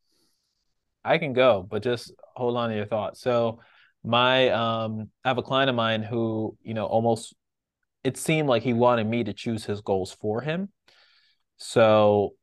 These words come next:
I had this conversation, and we had this conversation a while back, but, like, I had to tell him, you know, "I can't choose your goals for you. So I can't tell you what's good or what's bad." It's like, "Do you,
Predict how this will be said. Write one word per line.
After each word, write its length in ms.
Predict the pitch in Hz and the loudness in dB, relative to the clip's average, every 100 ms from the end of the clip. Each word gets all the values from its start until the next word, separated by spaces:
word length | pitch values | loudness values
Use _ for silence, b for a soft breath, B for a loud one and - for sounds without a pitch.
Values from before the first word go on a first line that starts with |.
| _ _ _ - | _ _ _ -4
I 80 | 110 | 0
had 200 | 123 113 | 2 2
this 140 | 107 | -2
conversation, 840 | - 117 101 113 135 139 120 113 107 | -6 -6 -6 -2 -2 -2 -6 -8 -8
and 160 | 113 | -8
we 60 | 135 | -4
had 140 | 165 | -4
this 80 | 165 | -2
conversation 480 | - 131 120 120 113 | -4 -4 -2 -4 -2
a 60 | |
while 260 | 101 107 101 | 0 2 2
back, 300 | 107 117 110 - | 4 2 2 -4
but, 180 | 82 | -4
like, 260 | 90 98 98 _ - | -2 -6 -8 _ -10
I 60 | |
had 180 | 110 117 | -4 -4
to 80 | 110 | -4
tell 300 | - 139 160 | -4 -4 -4
him, 160 | 104 - | -6 -10
you 120 | 107 | -8
know, 100 | 101 - | -8 -2
"I 100 | 110 | -4
can't 380 | - 127 113 - _ | -2 -4 -4 -6 _
choose 420 | - 131 127 117 | -6 0 0 0
your 120 | 107 98 | -2 0
goals 360 | 107 117 117 | 2 2 0
for 260 | - 82 82 | -6 -12 -10
you. 220 | 90 - _ b b b b | -12 -14 _ b b b b
So 500 | - - 101 98 98 - | -8 -2 0 2 0 0
I 100 | 113 | -2
can't 240 | 135 95 | -2 -4
tell 200 | - 120 | 0 2
you 140 | 117 107 | 2 0
what's 220 | 104 - | -2 -4
good 420 | - 117 107 101 | 0 2 2 0
or 160 | 95 101 | -2 -4
what's 240 | 98 - | -4 -6
bad." 460 | - 104 110 98 87 | -2 0 2 0 -4
It's 260 | 95 - | -12 -12
like, 260 | 101 95 92 _ | -8 -8 -10 _
"Do 120 | 107 | -12
you, 240 | 101 98 | -10 -10